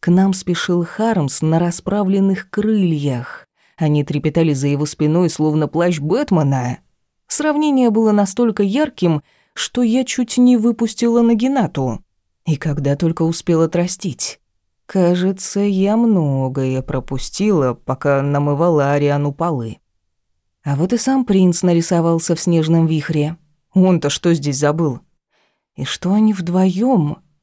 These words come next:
делали в парке? Кажется, минут двадцать назад я оставила Ари страдать от похмелья. Додумать мысль не успела. Новоприбывшие опустились рядом с нами и сходу вступили в бой.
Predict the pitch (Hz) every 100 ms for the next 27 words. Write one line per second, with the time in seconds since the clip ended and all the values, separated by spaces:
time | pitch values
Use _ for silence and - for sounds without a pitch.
0 | - 139 160 214 214 208 202 - - 208
1 | 240 - - 135 120 - _ _ _ _
2 | _ _ _ - 151 147 - 160 160 160
3 | 165 180 151 135 143 139 170 185 143 139
4 | - 156 151 151 170 180 147 - 147 160
5 | 165 160 - 185 262 294 185 135 127 -
6 | _ _ _ _ _ _ _ _ 156 151
7 | 147 175 208 202 - 165 185 - 180 175
8 | 160 165 170 - - 156 135 127 131 143
9 | _ _ _ _ - 175 151 147 147 151
10 | 170 170 - 156 147 151 - 175 156 -
11 | 156 160 156 151 - 180 196 185 170 -
12 | 185 175 - - 170 170 175 170 - 175
13 | 151 156 151 151 147 131 139 131 123 -